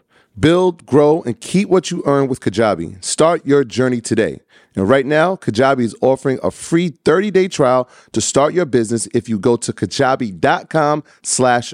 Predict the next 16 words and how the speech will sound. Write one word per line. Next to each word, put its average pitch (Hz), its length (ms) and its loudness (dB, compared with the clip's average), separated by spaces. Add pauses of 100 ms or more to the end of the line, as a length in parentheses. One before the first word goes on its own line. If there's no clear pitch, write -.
earn. 101 320 0 (280)
That's 98 240 -2
K 170 500 0
A 156 280 2
J 156 460 0
A 113 320 2
B 147 320 -2
I 113 300 0 (300)
dot 143 260 0
com 120 400 -2
slash 120 440 0
earn. 98 280 -2 (340)
Kajabi 147 680 -2
dot 147 280 0
com 147 280 0
slash 135 340 0